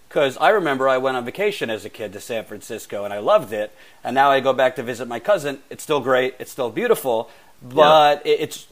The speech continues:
Speaker 1: I mean, I think it's beyond gentrification at this point, and it's,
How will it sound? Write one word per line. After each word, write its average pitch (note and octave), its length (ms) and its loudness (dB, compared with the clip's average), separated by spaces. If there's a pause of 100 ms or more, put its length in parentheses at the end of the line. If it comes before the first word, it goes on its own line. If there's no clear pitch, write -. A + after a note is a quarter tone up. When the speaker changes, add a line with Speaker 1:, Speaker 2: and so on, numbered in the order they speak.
Speaker 1:
I C3+ 100 -2
mean, C3 420 -6
I C3 100 -2
think C3 220 -6
it's C3 120 -6
beyond C#3 400 -2
gentrification C3 760 -6
at G#2+ 140 -8
this G2+ 160 -12
point, G#2 360 -10 (400)
and B2+ 180 2
it's, - 360 -4